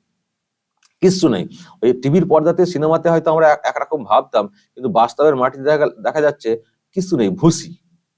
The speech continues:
ভুসি। লকেটও তো একজন অভিনেত্রী, কিন্তু তার মধ্যে একটা ওয়েটি ব্যাপার আছে, এ ভুসি একেবারে, কিচ্ছু নেই। একে এমপি করে কি হবে?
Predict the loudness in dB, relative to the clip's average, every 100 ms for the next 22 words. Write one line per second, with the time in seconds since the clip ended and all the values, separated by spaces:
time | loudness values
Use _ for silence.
0 | _ _ _ 0 2 2 0 -4 -12 -18
1 | -20 _ _ _ -2 -2 2 2 4 2
2 | 2 2 2 0 -2 -6 0 0 0 -2
3 | 0 2 2 2 0 0 -2 -6 -20 _
4 | _ -2 0 2 2 4 4 2 0 -8
5 | -8 -6 -6 -8 -12 -12 _ _ _ _
6 | _ _ -2 0 2 2 2 0 0 -2
7 | -2 -2 -6